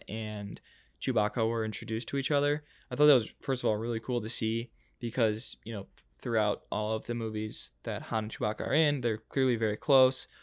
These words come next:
When Han dies, Chewbacca clearly is sad about it. Like, you, you can just tell they're really close. So I thought this was cool. It also is, like, a nod to when Luke gets thrown in, thrown into the pit with the monster.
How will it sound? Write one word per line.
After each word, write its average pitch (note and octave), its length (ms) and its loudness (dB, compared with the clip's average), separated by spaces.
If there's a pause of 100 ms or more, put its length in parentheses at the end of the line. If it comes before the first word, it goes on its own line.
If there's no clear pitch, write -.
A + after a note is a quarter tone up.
(120)
When A2+ 460 2 (760)
Han G#2+ 680 0
dies, A#2 720 2 (380)
Chewbacca A2 560 2
clearly A2 320 0
is - 80 -4
sad A#2 200 4
about G#2+ 220 0
it. - 40 -4
Like, A2+ 180 0
you, B2 160 -2
you C3 120 -2
can B2 100 -6
just A2+ 120 -8
tell A#2 140 2
they're A2+ 80 2
really G#2 140 -2
close. A#2+ 380 2 (560)
So D3+ 100 0
I C#3+ 40 4
thought D3+ 120 6
this C#3+ 120 0
was B2 100 -2
cool. D3 360 8
It C3 60 6
also D3 680 6 (640)
is, B2+ 180 2
like, B2+ 140 2
a B2+ 40 0
nod A#2 480 2
to A#2+ 180 0
when A2+ 180 -2
Luke B2+ 300 -2
gets C#3 200 0
thrown C3 260 0
in, C#3 220 -4
thrown C#3 200 2
into C#3 180 -2
the C3 100 -2
pit D#3+ 340 2 (440)
with - 120 -4
the C#3 80 0
monster. D3+ 560 0